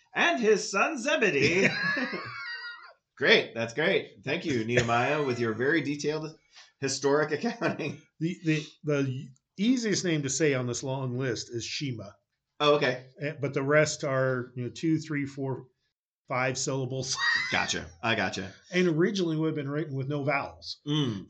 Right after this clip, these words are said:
Speaker 1: okay. <laughs> Now, I, I, I had said, uh, at, at,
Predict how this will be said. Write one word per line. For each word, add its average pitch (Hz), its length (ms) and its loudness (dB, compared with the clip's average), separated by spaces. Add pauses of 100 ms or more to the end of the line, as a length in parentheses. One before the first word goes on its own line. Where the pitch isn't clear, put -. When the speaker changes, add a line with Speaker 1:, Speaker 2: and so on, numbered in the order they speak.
Speaker 1:
okay. 117 280 0
<laughs> - 40 -12 (720)
Now, 170 220 6
I, 160 220 -6 (340)
I, 151 240 4
I 143 140 2
had 147 180 0
said, 185 380 0
uh, 120 40 -6
at, 113 560 -2
at, 113 220 -4